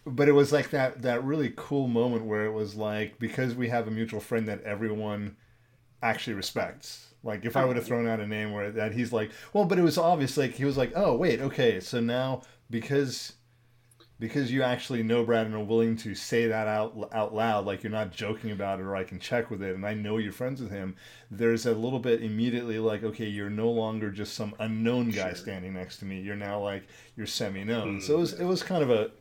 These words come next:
Speaker 1: it was kind of a cool thing to be like, "I've heard about you, Dave. You know, Brad has spoken about you." Um, I was, I was kind of bummed that Dave was still out in the, in the crowd somewhere. I was like,
Speaker 2: Well, even,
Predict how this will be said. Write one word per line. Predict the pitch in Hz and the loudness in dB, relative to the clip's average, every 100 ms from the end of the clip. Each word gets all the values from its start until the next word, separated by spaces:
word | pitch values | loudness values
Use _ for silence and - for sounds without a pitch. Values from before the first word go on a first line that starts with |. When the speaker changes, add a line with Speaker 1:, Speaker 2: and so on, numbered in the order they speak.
| _ 127 | _ -4
Speaker 1:
it | |
was | 127 117 - | -2 -2 -4
kind | 160 165 | -2 2
of | |
a | 143 | 0
cool | - 131 117 | 0 -2 -2
thing | 117 110 | -2 -2
to | 98 | -4
be | 101 | -4
like, | 101 98 - - - - - | -2 -4 -6 -20 -20 -14 -10
"I've | 85 | -6
heard | 101 139 | 2 2
about | 120 113 107 | 4 2 0
you, | 104 98 | -2 -6
Dave. | 95 104 101 98 127 | -4 -2 -4 -4 -6
You | |
know, | 104 101 | -4 -4
Brad | 87 110 104 | -2 0 0
has | 90 | -2
spoken | - 165 156 147 | 0 4 4 2
about | 127 120 117 113 | -2 -2 -2 -4
you." | 107 104 98 - - - - | -6 -6 -8 -16 -20 -20 -10
Um, | 107 101 95 90 - - | -6 -6 -6 -10 -14 -18
I | 92 98 | -12 -12
was, | - - | -12 -4
I | 123 | 0
was | 127 | 2
kind | - 147 | 4 4
of | 117 | 2
bummed | - 123 117 | 2 2 2
that | 101 104 | 0 0
Dave | 110 101 | 2 2
was | 104 | -2
still | - 107 | -2 0
out | 101 104 | 0 -4
in | 98 | -6
the, | 95 - - - | -8 -10 -14 0
in | 147 | 2
the | |
crowd | 147 113 107 98 | 2 -2 -4 -8
somewhere. | - 95 98 - | -8 -8 -8 -12
I | |
was | - 110 | -12 -14
like, | - - - - - - - - - | -16 -18 -20 -20 -20 -20 -20 -14 -2
Speaker 2:
Well, | 135 - | 0 4
even, | 160 | 4